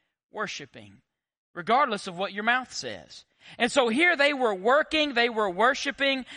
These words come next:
but as they were working to serve these false gods, notice it says,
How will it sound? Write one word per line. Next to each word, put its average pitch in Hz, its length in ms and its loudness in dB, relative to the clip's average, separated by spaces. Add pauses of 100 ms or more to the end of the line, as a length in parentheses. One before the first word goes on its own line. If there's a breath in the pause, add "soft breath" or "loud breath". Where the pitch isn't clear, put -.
but 226 200 0
as 262 220 2
they 277 140 4
were 233 180 0
working 294 580 2
to 220 140 -6
serve 269 600 0
these 214 260 -8
false 202 380 -2
gods, 185 680 0 (360 loud breath)
notice 226 440 -2
it 170 80 -12
says, 185 680 -2